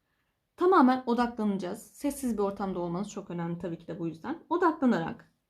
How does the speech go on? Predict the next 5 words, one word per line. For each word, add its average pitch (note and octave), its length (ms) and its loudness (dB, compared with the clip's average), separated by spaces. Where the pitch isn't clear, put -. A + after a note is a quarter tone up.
tam F#4 280 4
böyle G3+ 460 0
dairenin C4+ 440 6
ortasına B3+ 680 0
bakıyoruz. - 680 -2